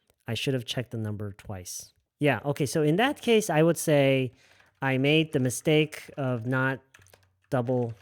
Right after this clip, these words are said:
checking the number." 내가 바보같이 그 번호를 확인하지 않았어. I made the mistake of not double checking the number. I made the mistake of calling her 아줌마.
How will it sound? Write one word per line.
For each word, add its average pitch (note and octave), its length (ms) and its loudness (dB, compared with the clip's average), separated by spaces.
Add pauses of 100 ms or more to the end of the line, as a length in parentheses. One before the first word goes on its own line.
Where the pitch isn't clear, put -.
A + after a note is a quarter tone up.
(140)
checking A#2+ 580 -4 (420)
the A#2 100 -6
number." B2+ 380 -2 (220)
내가 C#3 140 -2
바보같이 C#3+ 720 -2
그 A#2+ 300 -6
번호를 C#3+ 600 0 (400)
확인하지 F#3 480 -4
않았어. - 480 -8 (320)
I B2+ 40 -4
made C3 180 0
the C3+ 100 -2
mistake C3+ 420 -2
of G#2+ 80 -6
not A#2+ 260 -4
double A2 260 -6
checking G#2 360 -8
the F#2 100 -8
number. F#2 360 -8 (400)
I C3 140 2
made D3+ 360 4
the D3+ 100 4
mistake D#3 500 2
of C3 120 -2
calling D3+ 360 2
her C3+ 180 2
아줌마. A2+ 640 -6